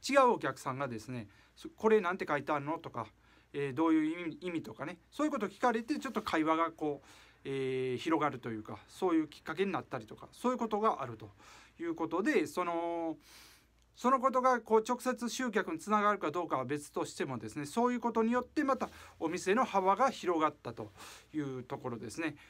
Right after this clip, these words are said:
んで、他にももういろいろとあります。うん。いろいろとあるんですけども、まあ、えー、そうですね。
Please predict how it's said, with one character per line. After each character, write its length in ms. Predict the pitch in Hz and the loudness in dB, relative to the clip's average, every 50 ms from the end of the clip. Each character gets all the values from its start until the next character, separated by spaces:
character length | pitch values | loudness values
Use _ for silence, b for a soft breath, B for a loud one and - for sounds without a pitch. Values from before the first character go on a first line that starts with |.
| B B B B | B B B B
ん 140 | 180 190 202 | -4 -2 2
で、 120 | 202 208 | 2 2
他 260 | 190 196 - - 277 277 | 2 2 4 6 8 8
に 100 | 254 240 | 8 6
も 160 | 208 165 151 | 2 2 0
も 260 | 151 151 147 147 147 | 0 -2 -2 -2 -4
う 40 | 147 | -2
い 80 | - 180 | 2 4
ろ 140 | 185 180 165 | 6 6 6
い 40 | 160 | 6
ろ 100 | 170 185 | 4 2
と 260 | 185 190 151 - - _ _ _ - | 0 0 -2 -2 -6 _ _ _ -6
あ 100 | - 147 | -6 -6
り 80 | 135 123 | -4 -6
ま 100 | 117 101 | -8 -10
す。 300 | - - - - - _ - | -12 -16 -18 -20 -20 _ -14
う 60 | - | -10
ん。 120 | 131 120 107 - _ _ _ _ _ _ _ _ - | -10 -10 -10 -12 _ _ _ _ _ _ _ _ -2
い 40 | - | 4
ろ 140 | 190 208 202 | 6 6 6
い 20 | |
ろ 100 | 214 220 | 6 4
と 220 | 220 214 180 - 185 | 2 2 2 4 4
あ 60 | 190 | 4
る 60 | 208 | 4
ん 100 | - 185 | 4 0
で 100 | 151 143 | 0 -4
す 200 | 131 - - _ _ _ _ _ | -6 -8 -12 _ _ _ _ _
け 140 | - - 160 | -2 -2 -2
ど 140 | 139 135 127 | -2 -2 -2
も、 180 | 143 175 180 | -2 -2 0
ま 140 | 185 196 208 | 6 6 6
あ、 100 | 175 - B B B B B B B - | 6 6 B B B B B B B -2
え 1200 | 156 156 156 156 151 147 147 143 143 139 135 135 131 131 131 131 127 127 127 127 127 123 123 120 | 0 0 2 2 2 0 0 -2 -2 -4 -4 -2 -2 -2 -2 -2 -2 -2 -2 -2 -2 -2 -2 -4
ー、 20 | |
そ 180 | 117 - 165 156 | -4 -2 -2 -2
う 40 | |
で 100 | 127 120 | -2 -4
す 120 | 110 - 160 | -8 -6 -4
ね。 200 | 156 135 117 | -4 -4 -6